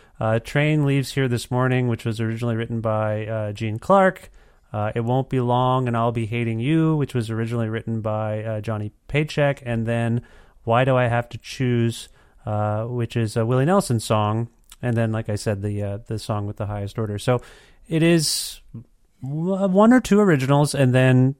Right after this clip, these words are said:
uh, kind of a, a, tr-, a tribute, and it's called You Wanted Country, question mark.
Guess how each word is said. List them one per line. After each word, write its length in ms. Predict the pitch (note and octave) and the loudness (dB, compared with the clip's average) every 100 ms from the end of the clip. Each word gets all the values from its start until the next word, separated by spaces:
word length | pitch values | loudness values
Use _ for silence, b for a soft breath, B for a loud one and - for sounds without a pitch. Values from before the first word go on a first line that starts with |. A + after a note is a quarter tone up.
| - | -2
uh, 400 | C3 B2 B2+ D3+ - | 0 0 0 -4 0
kind 180 | C#3 | 2
of 140 | C#3 C3+ | 2 4
a, 240 | B2+ C3 | 2 2
a, 60 | C3 | 0
tr-, 380 | - - - C3 | -4 -14 -6 -6
a 40 | |
tribute, 500 | - D#3+ D3 C#3 C3+ | -2 0 2 2 0
and 220 | C#3 C3 | -2 -2
it's 160 | C3+ - | -2 -2
called 340 | E3 D#3+ C#3 | 0 2 0
You 200 | B2 B2+ | -2 0
Wanted 420 | C3 C#3 C#3 B2 - | 2 4 4 0 -2
Country, 600 | C3 C3+ G3+ A#3 C4 A#3+ | 0 0 2 2 0 0
question 420 | - A#2 - C3 | 2 2 2 0
mark. 260 | E3+ A3+ | 0 -2